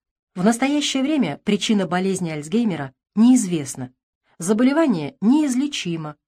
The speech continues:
и неуклонно прогрессирует. Однако, если заболел кто-то из членов семьи, то в силах родственников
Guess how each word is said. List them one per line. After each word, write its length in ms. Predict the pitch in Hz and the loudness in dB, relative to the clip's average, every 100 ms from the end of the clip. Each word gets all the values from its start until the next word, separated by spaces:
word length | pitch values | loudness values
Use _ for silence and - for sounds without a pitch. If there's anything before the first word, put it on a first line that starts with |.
| _ _ | _ _
и 80 | - | 6
неуклонно 680 | 214 185 170 196 294 262 254 | 8 8 4 0 2 2 0
прогрессирует. 760 | 170 147 151 - 131 131 127 - _ _ _ | -4 -8 -10 -10 -10 -8 -8 -10 _ _ _
Однако, 400 | 190 202 202 196 | 2 2 2 0
если 340 | 196 196 208 | -2 -4 -4
заболел 460 | 190 185 185 214 208 | -4 -4 -4 -4 -6
кто-то 340 | - 202 196 | -6 -6 -4
из 140 | 185 | -6
членов 360 | 175 - 190 185 | -6 -4 -2 -2
семьи, 480 | - 185 196 247 - _ _ | -4 -2 -2 -4 -6 _ _
то 120 | 226 | -2
в 60 | 226 | -2
силах 440 | - 254 185 - | 2 2 2 -2
родственников 760 | 240 254 - 202 190 175 165 | -2 -2 -2 -2 -2 -4 -6